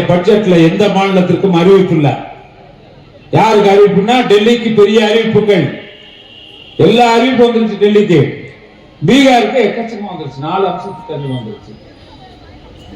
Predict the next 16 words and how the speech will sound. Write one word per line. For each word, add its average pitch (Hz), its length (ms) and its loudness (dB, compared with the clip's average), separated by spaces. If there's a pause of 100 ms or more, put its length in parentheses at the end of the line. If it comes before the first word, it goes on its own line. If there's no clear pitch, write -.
(720)
நான் 220 280 0
கேட்கிறேன், 240 460 2
நிர்மலா 240 400 2
சீதாராமன் 202 500 -2
பாஜகவை 208 760 0
பார்த்து 190 260 -2
கேட்கின்றேன், 180 720 0 (480)
"நீ 151 100 -2
இந்தியாவை 220 540 2
ஆளுகிறாயா, 175 580 0 (180)
பீகாரை 226 440 2
ஆளுகிறாயா?" 147 500 0
கேட்கிறேன், 143 440 -2
"டெல்லியை 180 340 2
ஆளுகிறாயா?" 127 500 0 (1080)
இன்றைக்கு 131 300 4